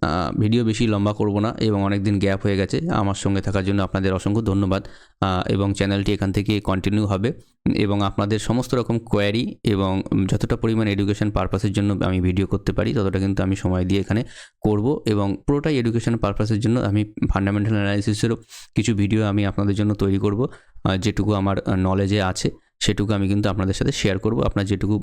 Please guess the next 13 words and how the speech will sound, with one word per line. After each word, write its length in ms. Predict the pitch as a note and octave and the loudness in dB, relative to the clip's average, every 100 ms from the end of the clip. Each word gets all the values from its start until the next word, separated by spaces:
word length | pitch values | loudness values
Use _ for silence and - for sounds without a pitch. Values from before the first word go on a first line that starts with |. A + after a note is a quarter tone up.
| - | -2
আহ, 360 | F2+ F2 F2 G#2+ | -2 0 0 0
আপনাদের 240 | F#2+ F#2+ | 0 0
কাজে 260 | - F#2 F#2+ | 0 0 0
লাগবে, 220 | F#2 G2 | 0 0
উপকারে 320 | F#2 F#2 F#2 | 0 0 0
লাগবে, 280 | F#2 F#2 G#2 | 0 0 -2
সেটা 200 | - F#2 | -2 -2
কিন্তু 220 | F2+ F#2+ | 0 0
আপনি 200 | F2+ C3+ - - - - | 0 -2 -2 -14 -4 0
ফিনান্সিয়াল 380 | G2+ F#2+ A2 | 0 0 0
ফ্রিডম 320 | - G2 G2 G#2+ | 0 2 0 0
পেয়ে 200 | F#2+ F#2+ | 0 2
যাবেন। 240 | F#2 | 2